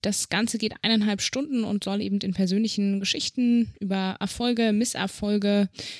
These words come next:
die beleuchtet werden sollen, auch eine diverse Bandbreite an Karriereoptionen aufzeigen. Die Zuhörenden und Zuschauenden haben da auch die Möglichkeit, die Frage zu stellen.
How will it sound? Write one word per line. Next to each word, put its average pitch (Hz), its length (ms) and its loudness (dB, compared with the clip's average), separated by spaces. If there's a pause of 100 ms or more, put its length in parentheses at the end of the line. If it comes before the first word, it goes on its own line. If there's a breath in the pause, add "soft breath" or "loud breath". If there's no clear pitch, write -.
(120)
die 208 80 -2
beleuchtet 190 420 0
werden 175 200 0
sollen, 175 280 -2
auch 175 200 -6
eine 185 100 0
diverse 175 640 -2
Bandbreite 202 560 -2
an - 140 -4
Karriereoptionen 185 880 -2
aufzeigen. 240 840 0 (380 loud breath)
Die 185 480 2 (220)
Zuhörenden 226 800 2
und 196 140 -6
Zuschauenden 202 540 -2
haben 190 120 0
da 190 80 -8
auch - 60 -16
die 190 120 -6
Möglichkeit, - 360 -8
die 175 40 -10
Frage - 300 -10
zu 233 140 -4
stellen. 226 400 2